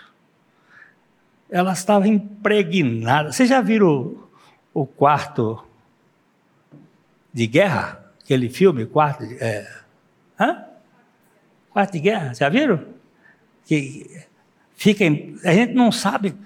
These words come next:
a oração tá na taça do Senhor, mas ela tá por aí. E, e, e, e eu, eu não tenho que parar de orar pelos meus filhos, e eu por, mesmo que eles estejam fora,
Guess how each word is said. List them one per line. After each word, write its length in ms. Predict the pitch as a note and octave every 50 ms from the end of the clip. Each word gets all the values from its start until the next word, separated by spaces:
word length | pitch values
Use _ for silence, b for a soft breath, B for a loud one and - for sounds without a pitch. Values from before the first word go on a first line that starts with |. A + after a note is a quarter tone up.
| B B B B B
a 240 | B B B -
oração 380 | G3+ A3+ A3+ F#3+ - - B3 A#3
tá 120 | A#3 A#3+
na 140 | A3 G#3+ F#3+
taça 500 | - - - - E3+ E3 E3 - - F#3
do 140 | D#3+ D#3+ D#3
Senhor, 380 | - - D#3+ C#3 B2+ C3 E3 G3
mas 180 | A3+ B3 A#3+
ela 160 | A#3+ A#3+ A#3+
tá 220 | A#3 A#3 - G#3+ A#3
por 180 | - - C4
aí. 460 | C4 A#3+ G#3 D3+ F#3 G#3 D3 - - - - b b b b b b b b b _ _ _
E, 320 | - F#3 F#3+ G3+ G3 F#3 D3+ - _ _
e, 100 | - F3+
e, 800 | F#3 F#3 F3+ - F3 F3+ F3+ F#3 E3+ F3+ G3 - F#3+ F#3 F#3 F#3
e 20 | F3+
eu, 180 | F3+ F3+ F3 - - - - -
eu 100 | G3 G3
não 120 | G3+ A#3 A#3
tenho 240 | G#3+ B3 C4 C#4 B3+
que 40 | C4+
parar 380 | - - F3+ B2 A#2+ B2+ B2+
de 200 | C3+ - - -
orar 320 | - G#2+ A2 G#2 A#2 A2 -
pelos 300 | - C3+ A#2+ G#2 G2 -
meus 260 | C3 A#2+ A2+ A#2 -
filhos, 440 | - - C#3+ D#3+ F3 E3 C#3 A#2 G#2+
e 20 |
eu 100 | C3 B2
por, 220 | - - - C3+ B2 B2+ C3 B2+ B B B B B B B B -
mesmo 340 | B2 D3 D#3 E3 E3 F3 F#3
que 160 | F3 F3+ G3+
eles 340 | F#3 E3+ E3+ F#3 A3 A3 G#3+
estejam 380 | - - F3+ F3+ F3+ F#3 G#3
fora, 640 | G3 - - C3+ C#3 F3+ - - - G2+ G2+ G#2